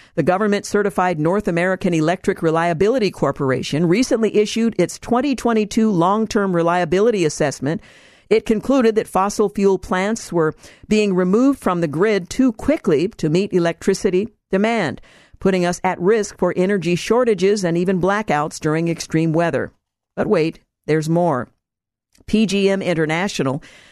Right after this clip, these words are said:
a large grid operator in the Northeast, recently released projections indicating it will soon lose forty thousand megawatts, or twenty-one percent of its generation capacity. The looming plant closures are mostly policy-driven by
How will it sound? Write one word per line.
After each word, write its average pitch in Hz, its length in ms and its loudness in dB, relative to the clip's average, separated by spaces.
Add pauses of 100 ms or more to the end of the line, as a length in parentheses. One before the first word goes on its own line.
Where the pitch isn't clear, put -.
(140)
a 165 80 2
large 190 340 0
grid 202 340 2
operator 156 580 0
in 156 80 0
the 160 80 2
Northeast, 175 640 0
recently 165 380 0
released 156 380 0
projections 160 680 -2
indicating 165 540 0
it 156 140 -2
will 156 100 0
soon 240 400 2
lose 208 320 2
forty 220 380 0
thousand 180 500 -2
megawatts, 165 720 0
or 156 160 0 (280)
twenty-one 233 600 0
percent 208 380 -2
of 175 60 -2
its 185 140 -4
generation 165 600 -2
capacity. 208 720 -2 (420)
The 143 100 0
looming 190 300 2
plant 190 320 -2
closures 185 480 0
are 165 80 0
mostly 196 500 0
policy-driven 151 920 0
by 151 240 -2